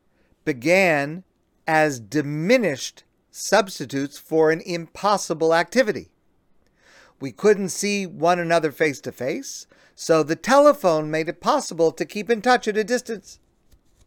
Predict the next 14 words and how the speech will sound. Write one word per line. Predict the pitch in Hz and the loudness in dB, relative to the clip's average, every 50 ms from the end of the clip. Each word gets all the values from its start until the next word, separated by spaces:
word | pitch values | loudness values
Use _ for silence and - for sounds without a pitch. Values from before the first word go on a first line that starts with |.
| _ _ _ _ _ _ - - - _ _ _ _ _ - - - _ | _ _ _ _ _ _ -20 -20 -20 _ _ _ _ _ -20 -20 -20 _
We're | - 131 143 139 | -4 -4 -2 2
not | 151 170 190 196 | 4 6 8 10
always | 190 190 180 170 147 147 135 120 | 10 12 10 10 8 6 0 -2
at | 131 117 - - | -4 -8 -8 -8
home, | 135 123 113 110 117 135 226 269 302 _ _ _ _ _ _ _ _ _ _ _ _ _ | -8 -6 -6 -6 -8 -10 -12 -16 -20 _ _ _ _ _ _ _ _ _ _ _ _ _
so | - - - 170 | -4 2 4 6
the | 160 170 180 - | 6 6 6 4
answering | - 226 269 302 311 294 - - 202 180 160 143 139 | 4 4 6 6 6 4 0 -4 -2 -2 -2 -2 -4
machine | 127 117 - - 117 104 110 110 139 180 - _ _ _ _ - | -6 -8 -8 -10 -10 -10 -10 -12 -14 -16 -20 _ _ _ _ -4
makes | 139 147 160 151 - - | 0 2 2 2 0 -2
it | 190 190 | -2 -2
possible | - - 240 277 311 302 - 190 156 135 139 143 | 0 2 2 2 2 2 0 -2 -2 0 -2 -2
for | - - 190 | -2 -4 -6
someone | - - 131 127 135 143 156 190 | -4 -2 -4 -4 -4 -4 -6 -8